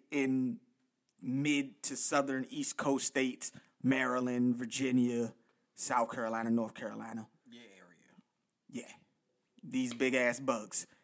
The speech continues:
Speaker 1: They're, like, this fucking big. <laughs> Like, and they stay out for a couple days, maybe a week tops, and then they go back underground.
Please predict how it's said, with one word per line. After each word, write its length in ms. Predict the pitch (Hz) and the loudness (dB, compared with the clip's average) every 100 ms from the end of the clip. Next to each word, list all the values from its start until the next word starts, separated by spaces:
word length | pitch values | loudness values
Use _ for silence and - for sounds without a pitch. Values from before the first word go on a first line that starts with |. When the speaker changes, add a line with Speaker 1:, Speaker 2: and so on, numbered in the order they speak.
| _ | _
Speaker 1:
They're, 100 | 139 | 4
like, 320 | 180 156 131 | 6 6 4
this 240 | 147 156 - | 2 2 2
fucking 400 | 156 - 131 131 | 2 2 0 2
big. 240 | 131 - _ _ _ _ _ _ - | 0 -2 _ _ _ _ _ _ -2
<laughs> 120 | 175 - 254 240 - 269 - 254 - | -2 4 4 4 4 4 4 2 4
Like, 540 | 269 233 240 220 - 359 - _ _ _ _ _ _ _ _ _ - - - - - - - - - - - - _ _ | 4 4 2 -2 -4 -12 -14 _ _ _ _ _ _ _ _ _ -20 -18 -18 -18 -20 -12 -8 -8 -10 -18 -20 -20 _ _
and 140 | - 190 | 6 10
they 100 | 240 | 10
stay 260 | - 226 | 10 10
out 240 | 214 190 143 | 12 10 8
for 160 | 185 | 2
a 40 | 175 | 4
couple 280 | 185 180 165 | 4 2 6
days, 680 | 160 156 139 147 196 - - | 8 8 6 2 -6 -8 -2
maybe 280 | 143 156 156 | 0 4 6
a 80 | 143 | 4
week 520 | 131 147 143 - - _ _ - | 4 0 -2 -6 -8 _ _ 4
tops, 560 | 151 131 123 - - - _ | 8 8 6 -2 -10 -10 _
and 120 | 123 143 | 2 4
then 100 | 143 | 4
they 120 | 147 | 6
go 220 | 143 139 | 6 8
back 340 | 135 131 127 - _ _ _ _ - | 8 6 4 -10 _ _ _ _ 0
underground. 580 | 135 131 127 127 110 | 2 2 2 0 0